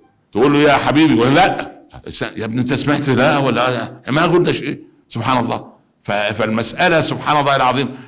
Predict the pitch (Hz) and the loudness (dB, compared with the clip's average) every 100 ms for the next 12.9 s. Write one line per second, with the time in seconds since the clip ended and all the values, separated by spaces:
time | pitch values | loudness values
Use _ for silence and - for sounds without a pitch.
0 | - 95 98 101 104 113 131 - - - | -6 -4 -2 0 0 0 -2 -4 -16 -16
1 | 76 98 135 110 113 - - _ _ - | -8 -2 -2 0 -4 -6 -18 _ _ -4
2 | 170 127 117 117 - _ _ - 104 107 | -2 0 -2 -4 -8 _ _ -14 -6 -4
3 | 113 107 92 92 85 82 98 123 135 - | -4 -6 -8 -6 -2 0 0 0 -2 -6
4 | - _ _ - 110 110 107 104 101 69 | -16 _ _ -4 0 2 2 0 -2 -4
5 | 50 - - 104 104 101 - 117 104 90 | -8 -12 -8 -2 -2 -2 -4 -2 -2 0
6 | 95 101 98 92 90 - - _ _ _ | 0 0 -2 -4 -6 -10 -16 _ _ _
7 | - 80 80 80 82 82 85 104 104 92 | -12 -8 -6 -6 -8 -8 -2 0 0 -2
8 | 73 - - - _ _ _ _ _ - | -6 -10 -20 -20 _ _ _ _ _ -20
9 | - - 107 123 110 98 104 101 - 95 | -20 -10 -4 0 0 0 -2 -2 -4 -2
10 | 80 82 85 87 82 - - 92 82 85 | -2 -4 -4 -4 -6 -12 -8 -6 -2 -2
11 | 87 82 80 80 78 _ _ _ 98 98 | -4 -6 -6 -10 -14 _ _ _ -6 -4
12 | 85 85 - 90 78 73 67 62 62 | -4 -6 -6 -8 -8 -8 -10 -12 -16